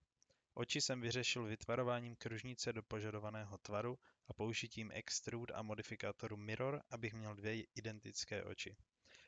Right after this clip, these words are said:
V U V editing sekci jsem každý díl robota rozložil na dvě D mapu.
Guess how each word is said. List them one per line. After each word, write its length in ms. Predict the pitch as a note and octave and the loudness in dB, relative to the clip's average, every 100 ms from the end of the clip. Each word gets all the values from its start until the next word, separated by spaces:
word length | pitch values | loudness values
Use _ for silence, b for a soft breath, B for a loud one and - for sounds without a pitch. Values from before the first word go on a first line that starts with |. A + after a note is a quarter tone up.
| B | B
V 140 | - | -8
U 120 | - C3 | -2 6
V 260 | C#3+ B2 | 8 8
editing 380 | B2 B2 C3+ C3+ | 4 0 -2 -2
sekci 440 | - G#2 - - | -2 -2 -4 -2
jsem 240 | G2 G#2 G#2+ | -2 -2 -4
každý 380 | G#2+ A2 C3 A#2+ | -4 -2 -2 -4
díl 320 | A2+ A#2+ A2+ | -2 0 0
robota 380 | A2 A2+ - G#2 | 0 -2 0 0
rozložil 500 | G2+ - G#2+ G#2+ G#2+ | 0 -2 -4 -2 -2
na 120 | G2+ | -2
dvě 220 | G2+ G#2+ | 0 2
D 160 | A#2 G#2+ | 2 0
mapu. 360 | F2+ - D#2 | -2 -4 -10